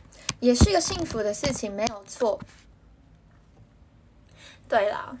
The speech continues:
很多事情都在往好的方向思考。对，对，没错。<laughs> 好好笑哦。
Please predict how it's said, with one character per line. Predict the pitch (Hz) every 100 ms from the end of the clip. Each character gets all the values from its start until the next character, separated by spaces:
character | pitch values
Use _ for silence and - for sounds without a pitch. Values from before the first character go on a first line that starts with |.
| - - - -
很 | 247 240
多 | 285
事 | 381 403
情 | 294 226
都 | 233
在 | 247
往 | 247 -
好 | - - - -
的 | -
方 | 233 262 277
向 | 262 240
思 | - 220
考。 | 220 - - - - - - - -
对， | - - - - _ _ - -
对， | 226
没 | 208 202
错。 | - 233 - - - - -
<laughs> | 359 494 440 466 571 - - - - 320 -
好 | - 247
好 | 269 233
笑 | 233 247
哦。 | 226 220